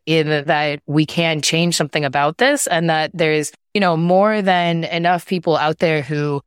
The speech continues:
are valuing the things in cannabis and in the plant and in the medicine that, like, we should value or that we could preserve to then improve the quality of life for other people around us, improve our community health. And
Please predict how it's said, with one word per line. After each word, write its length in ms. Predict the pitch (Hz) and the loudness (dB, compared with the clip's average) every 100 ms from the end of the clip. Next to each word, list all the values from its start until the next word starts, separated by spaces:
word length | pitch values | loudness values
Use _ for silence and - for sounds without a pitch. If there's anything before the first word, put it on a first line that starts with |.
| _ 160 | _ -2
are 160 | 170 | 0
valuing 640 | 147 151 165 170 160 151 147 | 0 0 0 0 -2 -2 -2
the 100 | 151 | 0
things 480 | 180 160 160 156 - | 0 0 0 -2 -2
in 260 | 160 160 151 | 0 0 0
cannabis 540 | 175 160 160 156 - | 0 0 0 0 0
and 60 | 151 | 0
in 100 | 151 | 0
the 80 | |
plant 360 | 139 160 151 143 | 0 0 0 -2
and 80 | 143 | -2
in 100 | 143 | -2
the 60 | |
medicine 520 | 143 156 147 156 147 143 | -2 -2 -2 -2 -2 0
that, 160 | 139 | -2
like, 400 | 127 143 139 - _ - | -2 -2 -4 -6 _ -2
we 180 | 151 143 | 2 2
should 280 | - 214 180 | 2 0 2
value 480 | 175 170 165 160 156 | 2 2 0 0 2
or 400 | 151 139 151 147 | 2 2 0 0
that 160 | 139 | -2
we 140 | 151 139 | -2 -2
could 160 | 139 | -4
preserve 760 | - 143 147 190 170 151 143 - | -2 0 2 2 2 0 -4 -4
to 540 | - 156 151 147 151 | 0 2 2 0 -4
then 300 | 160 165 151 | -2 -2 0
improve 440 | 147 139 - 180 165 | -2 -2 2 2 2
the 60 | |
quality 360 | 156 160 151 160 | 0 2 2 0
of 100 | 156 | 0
life 180 | 156 143 | -2 -2
for 300 | - 156 147 | -2 -2 0
other 280 | 147 170 185 | 0 0 0
people 320 | 202 202 202 | -2 0 2
around 280 | 170 165 175 | 2 0 -2
us, 200 | 170 - | -2 -4
improve 340 | 165 - 160 | -4 0 2
our 140 | 147 135 | 0 -2
community 500 | - 190 208 196 180 | 0 2 2 2 0
health. 480 | 170 170 170 160 | 0 0 -2 -6
And 460 | - 156 160 160 | -6 -2 0 -2